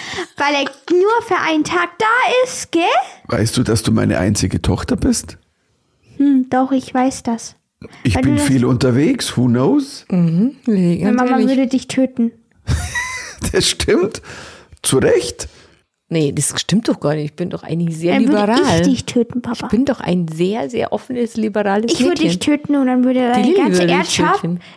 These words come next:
Speaker 1: Erb-, Erbschaft zu Mama und mir gehen. Easy.
Speaker 3: Du
Speaker 2: Das
Speaker 3: weißt
Speaker 2: ist ja
Speaker 3: was?
Speaker 2: mein Schluss.
Speaker 3: Ah, das war ein super Schluss.
Speaker 2: Ja,
Speaker 3: Ich
Speaker 2: voll
Speaker 3: glaub, dass die
Speaker 2: easy.
Speaker 3: Lilly jetzt ab jetzt unseren Podcast alleine schmeißt. Ich glaub, die braucht uns gar nicht mehr.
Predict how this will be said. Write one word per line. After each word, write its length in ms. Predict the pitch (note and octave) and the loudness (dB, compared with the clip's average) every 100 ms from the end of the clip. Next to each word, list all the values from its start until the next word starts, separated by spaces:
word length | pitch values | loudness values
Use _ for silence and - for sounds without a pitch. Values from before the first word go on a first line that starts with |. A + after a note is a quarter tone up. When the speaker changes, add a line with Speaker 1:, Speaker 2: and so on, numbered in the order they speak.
| - | -6
Speaker 1:
Erb-, 260 | B3+ B3+ - | -4 -4 -4
Erbschaft 640 | C4 E4 - - C4+ - - | 0 0 -2 -2 -2 -2 -2
zu 120 | C4+ | 0
Mama 260 | C4 C#4 | 2 2
und 80 | D4 | 4
mir 140 | F4 E4+ | 2 2
gehen. 240 | A#3+ A#3 _ _ _ _ _ E4+ | 0 -2 _ _ _ _ _ -2
Easy. 300 | D#4+ A#3+ - _ _ _ _ _ _ _ _ _ _ _ _ _ _ _ _ _ _ _ _ _ _ _ _ _ - A3+ G3 | 0 0 -2 _ _ _ _ _ _ _ _ _ _ _ _ _ _ _ _ _ _ _ _ _ _ _ _ _ -20 -20 -8
Speaker 3:
Du 80 | G3+ | -2
Speaker 2:
Das 120 | G3+ | 0
Speaker 3:
weißt 80 | G#3 | 2
Speaker 2:
ist 120 | B3 | 2
ja 60 | A3 | 2
Speaker 3:
was? 80 | C#4+ | 0
Speaker 2:
mein 180 | A#2 | 0
Schluss. 500 | A#2 B2 B2 - - - | 0 2 0 -2 -10 -4
Speaker 3:
Ah, 160 | A3+ | 0
das 120 | A3+ A#3 | 0 0
war 60 | |
ein 60 | C4+ | -2
super 300 | C4 C#4+ F4+ | -2 -2 -4
Schluss. 280 | - E4 - | -2 -4 -2
Speaker 2:
Ja, 80 | - | -2
Speaker 3:
Ich 60 | |
Speaker 2:
voll 160 | - G#4+ | 0 0
Speaker 3:
glaub, 100 | - | 0
dass 160 | - - | 0 0
die 100 | C4+ | 2
Speaker 2:
easy. 80 | |
Speaker 3:
Lilly 300 | B3+ C#4+ D#4+ | 2 4 4
jetzt 280 | C#4+ B3 - | 2 0 -4
ab 220 | A3 G#3+ | -6 -2
jetzt 260 | - - - | -2 -2 -2
unseren 260 | F#3 F3 F3 | -2 -2 -4
Podcast 600 | E3+ - - D3+ - - | -6 -6 -8 -8 -10 -10
alleine 240 | - D#3 | -6 -4
schmeißt. 480 | - E3 D#3+ - E3+ | -4 0 0 -2 -8
Ich 60 | |
glaub, 200 | - F#3 - | -6 -6 -6
die 80 | |
braucht 360 | F3 E3 - - | -6 -8 -10 -10
uns 140 | F3 | -6
gar 160 | - F#3 | -2 -2
nicht 240 | E3+ - | -4 -8
mehr. 80 | F#3+ | -10